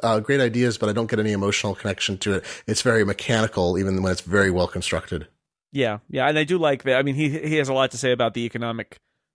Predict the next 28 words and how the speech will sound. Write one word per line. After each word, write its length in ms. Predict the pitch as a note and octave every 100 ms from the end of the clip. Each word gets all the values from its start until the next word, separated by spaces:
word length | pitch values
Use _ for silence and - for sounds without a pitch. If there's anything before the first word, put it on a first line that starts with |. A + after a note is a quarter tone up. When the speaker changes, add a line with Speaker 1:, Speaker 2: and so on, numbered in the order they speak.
| -
Speaker 2:
uh, 160 | A#2
collapse 500 | G#2+ - A#2+ A2 -
and 140 | A2+ A2+
the 40 |
stuff 220 | - A#2+
about 240 | A2+ A2 G#2
banks 320 | B2 A#2+ A#2
and 120 | A2
lawyers 520 | A2 A#2+ A#2 A2+ A2+
and 140 | A2 A2
the 60 | G#2+
lawyers 320 | A#2 A#2 A#2
for 80 | A2+
the 80 |
banks 400 | G#2+ A#2 A2+ G#2+
and 80 | G#2+
the 60 | A2
credit 240 | - A2
default 320 | G#2 A2+ A2+
swaps 420 | - A2+ A2 G2+ -
and 160 | A2+
the, 100 | G#2+ - - _ -
and 120 | A#2+
the, 140 | A2+ G#2+
the, 220 | A2 G#2+
the 140 | G#2 A2
shell, 560 | - B2 A#2+ A#2 A2+ _ _ _ _
uh, 340 | - A2+ G#2+